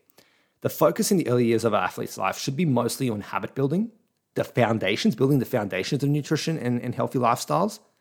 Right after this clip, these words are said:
and building a healthy mindset around food. Okay, that's, that's not disputable. Okay, that's the focus. That's why with, with, uh, with teenage athletes, for example, I would not recommend, like, you know,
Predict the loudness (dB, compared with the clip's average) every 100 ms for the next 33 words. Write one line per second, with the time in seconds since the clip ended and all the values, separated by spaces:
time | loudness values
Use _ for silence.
0 | _ -6 -2 2 4 4 0 -2 -4 -4
1 | -4 -4 -6 -10 -10 -12 -14 -20 -14 -4
2 | -2 2 2 2 2 0 -2 -6 -12 -14
3 | _ _ _ -6 0 2 2 0 0 2
4 | 0 0 -2 4 4 4 0 -8 -20 _
5 | -4 -2 -2 -2 2 2 2 0 -2 -4
6 | -8 -12 -12 -4 0 0 2 0 0 -4
7 | -4 -4 -4 0 0 -2 -12 _ _ _
8 | _ 0 2 2 2 0 -2 0 0 0
9 | -2 -4 -8